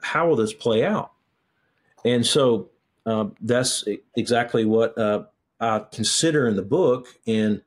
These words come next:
uh, we'll just kinda take this, you know, one by one. You asked, you know, who, who do you think these individuals are? And, uh, for example, um,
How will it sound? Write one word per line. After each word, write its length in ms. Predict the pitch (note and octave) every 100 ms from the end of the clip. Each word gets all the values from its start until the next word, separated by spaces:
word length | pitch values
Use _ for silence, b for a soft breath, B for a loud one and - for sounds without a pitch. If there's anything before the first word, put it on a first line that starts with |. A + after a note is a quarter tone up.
| _ _ _ _ _ _
uh, 260 | A2 G#2+ G#2
we'll 140 | A2
just 180 | D3+ -
kinda 200 | C#3+ A#2
take 280 | G#2+ B2+ A#2
this, 380 | A#2+ G#2+ - -
you 100 | A2+
know, 260 | G#2 G2 -
one 220 | A2 G#2+
by 140 | G2 G2
one. 400 | A2 A#2+ G#2 G#2+
You 100 | G#2+
asked, 400 | G#2 - - _
you 100 | G#2+
know, 140 | G2 F#2+
who, 200 | A2+ -
who 140 | A2 G#2+
do 80 |
you 100 | G2+
think 240 | F#2+ G2 -
these 300 | F#2 F2+ -
individuals 500 | G2 F2+ F2+ E2 F2+
are? 320 | A2+ A#2+ G2 - b b b b b b b b G#2
And, 300 | G#2+ G#2+ G#2+
uh, 300 | G#2+ G#2 - _ _ _ _ - _ _
for 240 | D3+ E3
example, 640 | C3+ D3+ D#3 D3+ A#2+ A#2 -
um, 480 | A2+ A2 G#2 F#2+